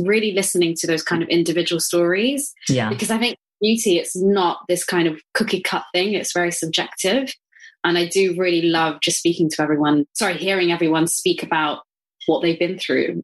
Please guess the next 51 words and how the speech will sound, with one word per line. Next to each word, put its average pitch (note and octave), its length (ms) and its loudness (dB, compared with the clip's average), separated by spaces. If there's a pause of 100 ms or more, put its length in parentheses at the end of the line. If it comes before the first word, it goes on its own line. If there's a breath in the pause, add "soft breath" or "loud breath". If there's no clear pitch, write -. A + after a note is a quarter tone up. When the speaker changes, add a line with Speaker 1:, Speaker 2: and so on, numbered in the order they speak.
(140)
Speaker 1:
and D#3+ 140 0
their E3 120 2
own D#3+ 140 0
individual D#3+ 400 -2
journeys. D#3 360 2
I D#3 40 0
really, G3 540 0
really G#3+ 220 2
like F#3 280 0
that. D3 220 -2 (120)
I E3+ 60 0
think G3 180 0
that's G#3 240 -2
what - 180 0 (220)
really F3 400 2 (360)
kind E3+ 160 2
of D#3+ 60 0
drew D#3+ 160 2
me D#3+ 160 0
to - 120 -8
the, D3 220 -2 (160)
to - 120 -6
the - 0 -
podcast. - 600 -4 (420)
Speaker 2:
I D3+ 100 0
agree. C#3+ 480 0
I D3+ 140 -2
always F3+ 280 0
love D3+ 220 -2 (140)
hearing C3 720 0 (360)
what C3 220 0
people's C#3+ 640 0
approach - 380 -4
to - 80 -4
beauty C3+ 300 2
was C#3+ 240 0
in C#3+ 80 2
high C3 220 0
school, D#3 380 0
because E3 280 -2
I C#3+ 60 2
feel C#3+ 160 0
like D3 100 -4
that's D3+ 160 -4
just D#3 180 -4
such B2+ 160 -4
an C#3 80 2
experimental B2+ 880 -2
time A#2+ 380 -2
Speaker 1:
Yeah. F3 160 0
Speaker 2:
and B2+ 260 -2